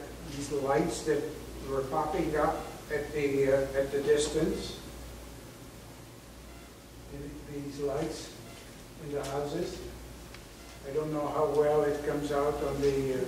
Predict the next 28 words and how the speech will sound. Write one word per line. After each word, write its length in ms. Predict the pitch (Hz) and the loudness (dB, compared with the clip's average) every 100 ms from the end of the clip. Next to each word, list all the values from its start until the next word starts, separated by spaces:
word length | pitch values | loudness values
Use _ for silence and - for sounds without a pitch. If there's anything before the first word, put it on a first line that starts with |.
| - | -2
projection, 720 | 123 - 151 156 143 147 175 - - - - - - - | -6 0 0 2 -2 -2 -4 -6 -12 -12 -12 -12 -12 -10
but 320 | 131 131 135 135 - - - - - | 0 2 2 0 -6 -10 -12 -10 -2
I 100 | 151 | 0
thought 360 | 151 120 120 151 | 4 4 2 2
they 140 | 143 | 2
were 240 | 143 139 135 131 | 4 4 4 2
very 420 | 139 139 135 131 123 - - - - - - 127 | 4 6 6 4 0 -4 -8 -10 -12 -12 -12 -8
much 300 | 131 139 139 - - | -4 -4 -4 -8 -2
part 240 | 139 135 | 2 2
of 160 | 123 - | 2 -2
the 80 | - | -4
scene. 500 | - 151 156 135 - - - - - - - - - | -4 -4 -2 -2 -2 -10 -12 -14 -14 -14 -12 -12 -12
And 140 | 131 135 | -8 -4
when 140 | 135 | -2
I 160 | 139 135 | 0 2
looked 240 | 147 147 | 2 2
at 180 | 139 135 | 0 0
this 300 | 143 135 - | 0 -2 -4
picture, 600 | - 151 - - 127 123 123 - | 0 0 0 -4 -4 -4 -6 -6
they 100 | 131 | -4
were 140 | 123 123 | -2 -2
not 340 | 110 - - | -4 -6 -8
there. 960 | 110 107 - - - - - - - - - - - - - - - - - - | -10 -10 -12 -14 -14 -12 -12 -14 -10 -8 -8 -12 -16 -16 -16 -16 -16 -18 -18 -14
Similarly, 1000 | - - 180 165 160 156 147 147 147 147 | -4 2 4 4 6 6 6 6 6 4
with 160 | 143 139 | 2 4
the 100 | 139 139 | 4 4
previous 520 | 170 175 160 - - | 4 4 6 4 4
one, 340 | 139 143 143 | 0 0 0